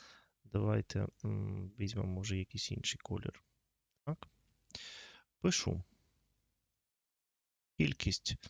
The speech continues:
е, молекул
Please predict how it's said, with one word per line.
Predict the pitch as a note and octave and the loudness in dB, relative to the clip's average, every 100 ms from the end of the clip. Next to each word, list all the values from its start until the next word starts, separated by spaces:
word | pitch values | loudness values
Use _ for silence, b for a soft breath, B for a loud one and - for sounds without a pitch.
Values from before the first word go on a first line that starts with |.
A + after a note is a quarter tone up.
| B B B B B - | B B B B B 2
е, | A#2 A2+ A2 A2 G#2+ G#2+ - - - - - G1+ G#2 G2+ G#2+ | 6 8 8 6 6 4 2 -2 -6 -6 -6 -6 -6 -6 -2
молекул | A2 A2+ A#2 A#2 G#2+ - | 0 2 4 4 2 0